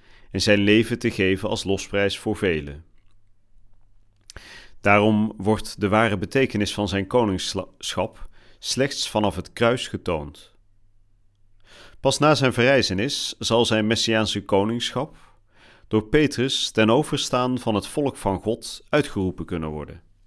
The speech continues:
Voor heel het huis van Israël moet dus onomstotelijk vaststaan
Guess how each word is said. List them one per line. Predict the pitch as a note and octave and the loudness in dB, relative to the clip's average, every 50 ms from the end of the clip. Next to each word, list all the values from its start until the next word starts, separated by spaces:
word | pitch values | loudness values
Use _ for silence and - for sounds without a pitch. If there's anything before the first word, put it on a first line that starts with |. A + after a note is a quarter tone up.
| _ _ _ _ _ _ _ _ _ _ - _ _ - - _ _ _ _ _ - - - - - _ | _ _ _ _ _ _ _ _ _ _ -20 _ _ -20 -20 _ _ _ _ _ -20 -20 -20 -20 -20 _
Voor | _ - G#2+ G2+ | _ -4 -2 2
heel | G#2+ A#2+ A#2+ | 4 4 4
het | A#2+ A2 G#2+ | 4 4 4
huis | G#2 A2 A#2+ A2+ - | 4 4 4 4 2
van | - A2+ G#2 - | -2 -4 -4 -2
Israël | - C#3 - - G#2+ F2+ E2 F#2 G2+ G2+ | -4 -4 -2 0 0 0 2 2 0 0
moet | G2 G#2+ A2+ A2+ - - - | 0 0 -2 -4 -4 -2 0
dus | G#2+ G2+ - - - | 0 0 0 -4 -4
onomstotelijk | - D#3 D#3+ C3 A#2 A2 G#2 - - - C#3+ D3 D3 C#3 - G#2+ G2+ - | -4 -2 -2 -2 -2 -2 -2 -4 -4 -4 -2 -2 -2 -2 -4 -6 -8 -8
vaststaan | - - A#2 A#2 - - - - D#2+ D2 F2+ A#2 C3 C#3+ | -6 -6 -6 -6 -6 -6 -6 -6 -8 -8 -8 -12 -16 -18